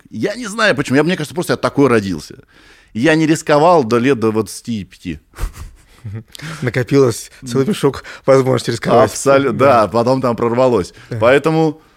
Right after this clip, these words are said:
Speaker 1: э, надо давать детям рисковать в своём присутствии. Почему нет? Чтобы это был
Speaker 2: Не надо давать, а
Speaker 1: А.
Speaker 2: друго-, вообще ничего другого не должно остаться.
Speaker 1: Да.
Speaker 2: Только собственные шаги, собственные выборы.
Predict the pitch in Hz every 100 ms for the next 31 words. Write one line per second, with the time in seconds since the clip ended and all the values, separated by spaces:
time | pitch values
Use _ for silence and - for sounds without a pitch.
0 | _ _ - 127 127 127 127 127 123 127
1 | 117 113 180 196 170 - 135 151 156 135
2 | 117 131 123 127 - 110 101 101 131 135
3 | - 92 101 - 113 117 117 123 _ _
4 | _ - - 214 220 104 135 127 127 147
5 | 175 151 135 135 117 - - 131 131 143
6 | 165 - - 127 - 190 190 165 139 127
7 | 120 117 110 - - - - 95 110 87
8 | 92 - - 160 180 - 147 151 - -
9 | 151 151 - 139 139 139 - 131 117 123
10 | - 123 - 131 120 123 113 120 113